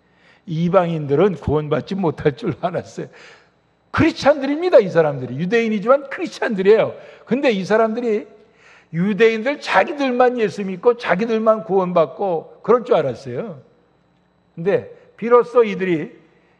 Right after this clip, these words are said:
이러한 사건을 통해서 이방인에게도 하나님이 생명 얻는 회개를 주셨도다. 이게 그들의 결론이었습니다. 자, 우리는 이제 여기서, 우리는 베드로의 결론과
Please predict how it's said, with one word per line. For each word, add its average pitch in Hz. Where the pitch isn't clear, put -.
이러한 170
사건을 151
통해서 131
이방인에게도 135
하나님이 127
생명 165
얻는 147
회개를 123
주셨도다. -
이게 208
그들의 147
결론이었습니다. 113
자, 165
우리는 233
이제 330
여기서, 147
우리는 190
베드로의 165
결론과 127